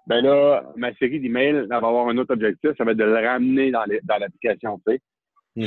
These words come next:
Speaker 1: Si, euh, la personne, euh, euh, c'est un client qui a été référé par quelqu'un d'autre, ben ça va être plus être un pitch de vente. Alors, c-, comme tu vois, c'est pas des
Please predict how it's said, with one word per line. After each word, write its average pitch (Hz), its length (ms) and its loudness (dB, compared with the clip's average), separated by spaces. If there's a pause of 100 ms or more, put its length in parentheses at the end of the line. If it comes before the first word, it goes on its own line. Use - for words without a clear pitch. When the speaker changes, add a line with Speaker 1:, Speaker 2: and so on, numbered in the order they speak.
Speaker 1:
Si, 165 480 6
euh, 135 120 4
la 131 140 0
personne, 143 580 0
euh, 123 140 2 (340)
euh, 113 220 2
c'est 117 100 -6
un 131 80 -2
client 139 260 0
qui - 100 -6
a - 20 -2
été 123 140 -2
référé 139 440 0
par 139 140 -4
quelqu'un 123 320 -2
d'autre, 127 260 0 (300)
ben 110 120 2
ça 127 100 -2
va 117 60 2
être 107 60 -4
plus 135 180 -4
être 127 140 -2
un 113 100 0
pitch 110 200 -6
de 135 80 2
vente. 135 340 -2 (420)
Alors, 113 360 -2 (120)
c-, - 140 -16 (180)
comme 127 140 -2
tu 127 120 -6
vois, 143 320 0 (360)
c'est 135 140 -6
pas 190 160 2
des 151 140 0